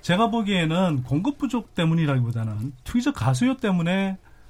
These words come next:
최근에 이제 집값이 뛰었었는데 그런 의미에서는 분양가 상한제를 실시하면 그런 투기적 가수요를 잡는데 상당히 좀 효과가 있다. 이런 판단을 하는 거죠.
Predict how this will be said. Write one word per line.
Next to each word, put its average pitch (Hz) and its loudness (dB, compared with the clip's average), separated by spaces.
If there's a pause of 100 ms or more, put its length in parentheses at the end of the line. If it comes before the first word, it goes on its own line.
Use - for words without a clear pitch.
(280)
최근에 175 2
이제 131 0
집값이 127 -4
뛰었었는데 123 -2 (440)
그런 233 2
의미에서는 196 2
분양가 175 0
상한제를 151 0
실시하면 143 0 (680)
그런 160 0
투기적 202 -2
가수요를 135 2
잡는데 127 0
상당히 151 -2
좀 131 0 (160)
효과가 185 0
있다. 123 -4 (300)
이런 135 -2
판단을 147 -2
하는 160 -2
거죠. 107 -6